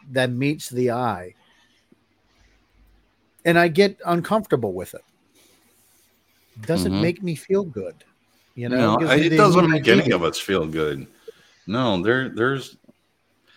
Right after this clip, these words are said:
Speaker 2: again, I keep using that word creep factor, but it's creep factor, especially
Speaker 1: It
Speaker 2: all the
Speaker 1: is.
Speaker 2: similarities. You know, when you, when you go through any of the missing four one one, especially in the first books, when you start to realize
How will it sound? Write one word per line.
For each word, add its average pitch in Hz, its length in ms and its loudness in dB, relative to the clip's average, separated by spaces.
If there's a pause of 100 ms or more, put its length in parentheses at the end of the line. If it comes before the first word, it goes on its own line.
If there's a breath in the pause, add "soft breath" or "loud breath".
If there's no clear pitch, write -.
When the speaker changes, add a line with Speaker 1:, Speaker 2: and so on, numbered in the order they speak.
(200 soft breath)
Speaker 2:
again, 135 320 0
I 110 60 0
keep 127 260 -6
using 127 280 -4
that 113 180 -4
word 117 280 2
creep 139 400 -6
factor, 87 540 -8
but 107 260 -8
it's 120 240 -10
creep - 640 -10
factor, 71 760 -14 (880 soft breath)
especially 127 480 0
Speaker 1:
It 101 40 6
Speaker 2:
all 110 120 4
the 92 60 0
Speaker 1:
is. - 100 -8
Speaker 2:
similarities. 95 880 -2 (320 soft breath)
You 98 100 -2
know, 107 160 4
when 110 120 2
you, 113 120 2
when 110 160 -2
you 107 80 -2
go 127 180 2
through 131 300 -2
any 123 240 -2
of 113 60 -2
the 104 60 -2
missing 104 580 -4 (100)
four 113 220 4
one 101 200 0
one, 101 140 2
especially 120 480 -4
in 98 80 -4
the 87 60 -6
first 143 360 -6
books, 90 300 -2
when 98 220 -4
you 139 120 -4
start 139 380 -6
to 117 80 -6
realize 107 680 -4